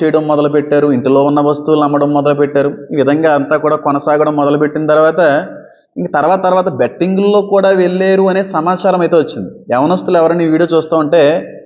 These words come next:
చేతులు జోడించి చెప్తా ఉన్నాను, దయచేసి క్రికెట్ బెట్టింగ్స్ అని, ఐపీఎల్ బెట్టింగ్స్ అని, if not మిగతా మిగతా బెట్టింగ్స్‌లోకి దయచేసి వెళ్ళకండి. నేను అక్కడి నుంచి వచ్చిన వ్యక్తినే, నేను తప్పించబడినట్టుగా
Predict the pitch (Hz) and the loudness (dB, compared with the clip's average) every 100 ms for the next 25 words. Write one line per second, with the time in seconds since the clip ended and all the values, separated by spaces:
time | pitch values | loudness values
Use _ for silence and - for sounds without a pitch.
0 | _ _ _ - 143 160 190 214 196 143 | _ _ _ -6 0 2 2 2 0 2
1 | 160 185 208 185 156 - 165 151 147 160 | 2 2 2 -2 -4 0 0 2 0 0
2 | 135 143 143 165 139 139 143 - - - | 2 2 2 -2 0 -2 -2 -4 -16 -10
3 | 127 175 165 156 147 143 131 131 135 131 | -4 -4 0 0 0 0 -2 0 -2 0
4 | 123 127 170 165 143 143 135 135 131 131 | -2 0 0 2 0 -2 -4 -2 0 0
5 | 131 131 - - - 120 123 160 156 139 | -4 -14 -20 -20 -4 -2 0 -2 2 2
6 | 131 131 139 175 175 160 147 151 147 135 | 2 0 -2 2 2 0 0 2 2 2
7 | 123 - 143 - 160 127 127 156 147 131 | 0 -2 -8 -2 0 2 0 -2 -2 0
8 | 135 147 107 - 123 127 113 139 165 165 | 2 0 -4 -6 -4 -2 -2 -2 -2 0
9 | 139 160 151 131 - 143 190 - - - | 0 0 -2 -2 0 0 -2 -4 -16 -20
10 | _ 123 135 160 180 180 143 - 180 185 | _ 0 2 2 0 -2 -4 -2 -4 0
11 | 190 180 175 170 170 180 151 | 0 2 0 -2 0 2 2